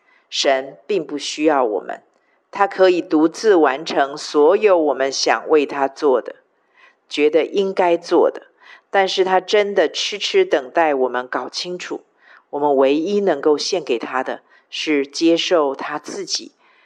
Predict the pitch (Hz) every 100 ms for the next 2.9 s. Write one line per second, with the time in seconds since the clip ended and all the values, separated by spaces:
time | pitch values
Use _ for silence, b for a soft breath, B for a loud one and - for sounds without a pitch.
0 | b _ - 185 160 - 123 - 190 190
1 | 190 175 143 101 135 139 139 131 180 190
2 | 196 - 190 - 220 156 - 120 -